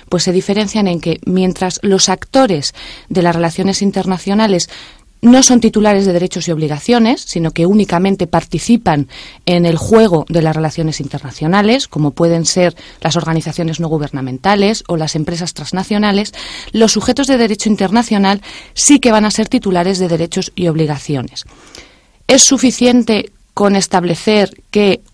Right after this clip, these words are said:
un sujeto de derecho internacional es aquel que es titular de derechos y obligaciones? Pues entendemos que no en el ámbito de la doctrina. Es decir, además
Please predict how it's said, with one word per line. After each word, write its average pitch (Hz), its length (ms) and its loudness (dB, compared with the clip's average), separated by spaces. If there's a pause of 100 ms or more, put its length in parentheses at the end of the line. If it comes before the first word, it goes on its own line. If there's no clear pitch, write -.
(220)
un 233 160 4
sujeto 202 380 -2
de 190 80 2
derecho 185 280 -2
internacional 175 800 -2 (120)
es 190 220 -2
aquel 180 380 0 (420)
que 175 160 0 (300)
es - 260 0
titular 180 400 2
de 170 100 0
derechos 165 380 -2
y 175 40 -2
obligaciones? 160 760 -2 (460)
Pues - 300 -2 (380)
entendemos 190 640 4
que 175 140 -2
no 180 240 2
en 160 180 0
el 156 100 0
ámbito 170 360 -2
de 160 180 0
la 147 140 -2
doctrina. 131 500 -6 (260)
Es - 60 -16
decir, 170 240 0
además 190 560 2